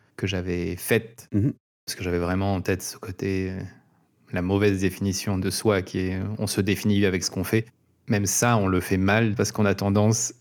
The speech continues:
Speaker 1: à pas du tout se rendre compte de ce qu'on fait, <laughs> ou en tout cas, moi, je suis sûr que d'autres personnes ont cette tendance aussi. Et ce type de bilan, je trouve que ça a quand même pas mal de valeur pour se dire, « Non, mais en fait, il y a quand même pas mal de choses qui ont eu lieu, il y a des choses que j'ai continué d'avancer, et évidemment, c'est pas fini.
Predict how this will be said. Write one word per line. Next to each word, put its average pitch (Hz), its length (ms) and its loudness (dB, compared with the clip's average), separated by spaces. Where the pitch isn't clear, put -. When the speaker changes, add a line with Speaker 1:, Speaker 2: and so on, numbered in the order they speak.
Speaker 1:
à 113 100 -2
pas 107 140 2
du 101 100 0
tout 107 100 0
se - 140 0
rendre 101 260 0
compte 110 380 0
de 107 100 -4
ce 92 100 -2
qu'on 101 180 -4
fait, 127 340 2
<laughs> 147 40 -4
ou 101 120 -2
en 95 40 -2
tout 104 100 -4
cas, 104 100 0
moi, 107 420 2
je - 60 -14
suis 101 120 -6
sûr 98 180 -2
que 95 100 -6
d'autres 95 180 -4
personnes 98 520 -2
ont 104 400 -6
cette 110 220 -4
tendance 107 400 2
aussi. 113 280 -2
Et 90 40 -8
ce - 120 -4
type 104 200 0
de 101 100 2
bilan, 104 500 4
je - 80 -20
trouve 113 100 2
que 101 60 -2
ça 113 80 0
a 104 40 2
quand 107 100 -2
même 101 100 0
pas 98 80 2
mal 95 160 0
de 98 80 0
valeur 92 280 2
pour 95 140 -8
se 92 120 -10
dire, « 98 160 -4
Non, 107 120 2
mais 104 80 4
en 92 100 2
fait, 101 220 -4
il - 40 -14
y - 20 -4
a - 40 -4
quand - 160 -8
même 92 260 -2
pas 107 120 -2
mal 101 100 -2
de 95 80 -2
choses 98 220 -8
qui - 80 -10
ont 92 80 -2
eu 92 100 -2
lieu, 101 320 2
il 104 60 4
y - 20 4
a 90 60 2
des 90 160 -2
choses 95 280 -2
que 95 120 -4
j'ai 95 320 -2
continué 101 360 -2
d'avancer, 98 600 0
et - 220 -4
évidemment, 98 480 0
c'est 92 240 -6
pas 92 340 -2
fini. 92 500 -4